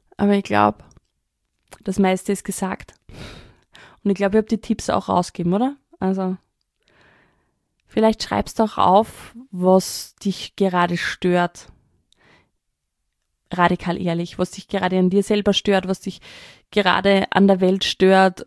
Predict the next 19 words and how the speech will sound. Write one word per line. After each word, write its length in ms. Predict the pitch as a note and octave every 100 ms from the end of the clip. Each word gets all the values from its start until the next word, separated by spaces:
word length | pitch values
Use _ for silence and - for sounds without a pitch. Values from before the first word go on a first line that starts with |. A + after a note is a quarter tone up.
| -
und 300 | G3 G3 F#3+
überleg 400 | G#3 G#3+ G3+ -
dir, 420 | A3 G#3 G#3 G3+
was 180 | - G3+
kannst 340 | - G3+ - G#3
du 80 |
dagegen 360 | G3+ G3+ G#3 G3
setzen. 420 | - C#3 - G3 _ _ _ _ _ _ _ _ _ _ _ _ _ _ _ _ -
Genau. 260 | - - - _ _ _ _ _ _ _ - -
Ich 100 | F3+
glaub, 300 | E3+ E3+ - - _ _ _ _ _ _ _
wenn 140 | - G3+
ich 80 |
noch 120 | G3+ F3+
weiter 200 | F3+ F3
tue, 120 | F3+
wiederhole 340 | F3 E3+ F3
ich 40 | F3
mich. 160 | E3+